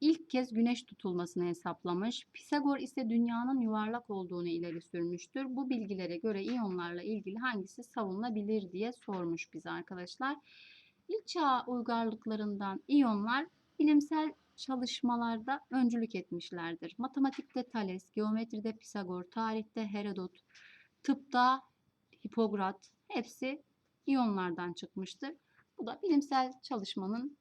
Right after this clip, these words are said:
yapıldığı anlamına gelir. Evet, iyonlarda siyasi birlik yoktur. Deniz ticaretinde ilerlemişlerdir ama paragraftan çıkaramadığım için sadece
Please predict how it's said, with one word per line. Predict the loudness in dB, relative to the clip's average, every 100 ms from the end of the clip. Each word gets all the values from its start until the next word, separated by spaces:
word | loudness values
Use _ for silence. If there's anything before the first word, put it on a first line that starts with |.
| -8
yapıldığı | -6 -6 -4 -2
anlamına | -2 -2 -4 -4
gelir. | -6 -8 -12 -16 -20 _ -8
Evet, | 0
iyonlarda | 6 8 10 8 6 2
siyasi | 2 2 2 0 -2
birlik | -2 -4 -2
yoktur. | -2 -2 -6 -2
Deniz | 0 0 -2
ticaretinde | -6 -2 -2 -2 -2 -2
ilerlemişlerdir | -2 -2 0 0 -2 -4 -2 0 0 -4 -4
ama | -4
paragraftan | -4 -2 -2 -2 -4 -6 -8
çıkaramadığım | -8 -8 -6 -4 -4 -4 -6
için | -6 -4 -4 -4 -8 _ _ _
sadece | -6 -4 -4 -6 -4 -4